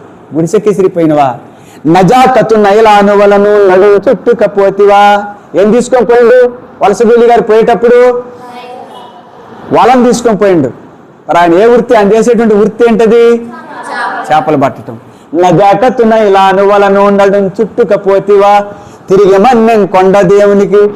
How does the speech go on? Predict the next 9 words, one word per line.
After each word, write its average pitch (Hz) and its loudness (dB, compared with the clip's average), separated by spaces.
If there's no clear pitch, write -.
దిక్కు 196 -2
మొక్కుతూ 233 2
పోతివా, 196 0
కూలి 196 2
మస్తుగా 240 0
దొరుకుతాదని 269 2
కోస్త 269 -2
దేశం 247 0
పోతివా, 214 0